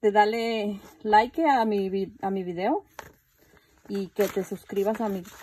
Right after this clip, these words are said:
canal. En-, y podemos, est-, ah,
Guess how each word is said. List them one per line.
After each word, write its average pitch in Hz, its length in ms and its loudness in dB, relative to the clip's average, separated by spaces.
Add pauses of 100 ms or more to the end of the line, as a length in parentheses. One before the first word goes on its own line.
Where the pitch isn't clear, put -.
(120)
canal. 196 380 -6 (480)
En-, 180 200 -10 (360)
y 175 320 -10
podemos, 185 420 -6
est-, - 320 -8
ah, 170 220 -8